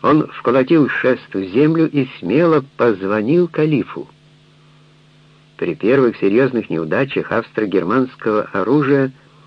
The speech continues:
он привел мусульманство и облачился в восточное платье. Теперь, как последователь пророка,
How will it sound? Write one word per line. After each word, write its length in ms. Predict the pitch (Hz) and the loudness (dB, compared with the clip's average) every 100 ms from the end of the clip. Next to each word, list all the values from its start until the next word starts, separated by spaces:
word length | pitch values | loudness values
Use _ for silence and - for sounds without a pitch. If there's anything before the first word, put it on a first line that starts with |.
| - - _ _ _ _ - | -20 -20 _ _ _ _ -2
он 180 | 120 | -2
привел 360 | 107 123 139 147 | 2 2 4 4
мусульманство 1000 | 143 135 131 110 135 147 143 135 143 - | 4 2 0 2 2 0 -2 0 0 0
и 80 | - | -2
облачился 680 | 117 113 110 - 147 135 135 | -2 0 0 2 0 2 -2
в 100 | 104 | -2
восточное 680 | 87 107 - 135 131 - 123 | -2 -4 -2 -2 -2 -6 -4
платье. 500 | 113 107 - - - _ _ _ _ _ _ _ _ _ _ - | -2 -4 -4 -14 -20 _ _ _ _ _ _ _ _ _ _ -12
Теперь, 420 | 73 - 156 143 - - | -4 0 2 0 -8 -12
как 160 | - 78 | -8 -6
последователь 800 | - 90 - 131 120 110 107 87 | -6 -6 -2 0 2 0 -2 -4
пророка, 680 | - - 80 82 147 156 - | -6 -6 -4 0 0 0 -6